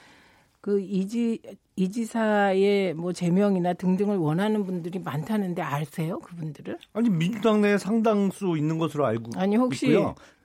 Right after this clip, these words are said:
Speaker 2: 잠깐만요. 한국당은요, 기소가 되면 당원 당규에서 당연으로, 어,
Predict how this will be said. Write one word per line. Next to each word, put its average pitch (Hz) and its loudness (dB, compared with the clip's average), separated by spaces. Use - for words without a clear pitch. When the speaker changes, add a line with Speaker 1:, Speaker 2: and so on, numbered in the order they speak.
Speaker 2:
잠깐만요. 135 -2
한국당은요, 185 0
기소가 196 2
되면 165 2
당원 160 0
당규에서 147 2
당연으로, 190 2
어, 107 -2